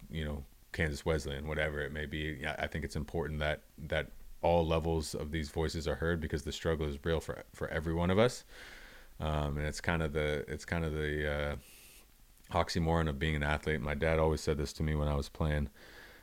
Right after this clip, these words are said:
um, but he always said that athletes need to have a rational belief in themselves, because what we're attempting to do is, is crazy, and it's true. And when you think about and look at the statistics of,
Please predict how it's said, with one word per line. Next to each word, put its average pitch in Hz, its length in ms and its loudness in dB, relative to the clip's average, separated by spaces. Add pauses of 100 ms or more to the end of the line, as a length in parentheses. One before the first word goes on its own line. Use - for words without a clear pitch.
um, 76 440 2
but 76 100 -2
he 80 80 6
always 80 220 6
said 82 160 4
that 73 160 4
athletes 76 400 2
need 80 80 -2
to 73 60 -2
have 76 140 0
a 73 80 -2
rational 73 440 2
belief 73 320 -2
in 73 80 -2
themselves, 71 580 -2
because 71 240 -4
what 78 140 0
we're 73 80 -2
attempting 73 340 -4
to 71 80 -2
do 73 240 2
is, 69 300 -4
is 67 160 -8
crazy, 82 440 0
and 76 120 -6
it's - 160 -6
true. 71 340 0
And 82 80 -4
when 78 80 -2
you 78 80 0
think 82 220 -2
about 78 240 2
and 73 100 -4
look 76 140 -4
at - 60 -6
the - 80 -8
statistics - 600 -4
of, 73 220 -4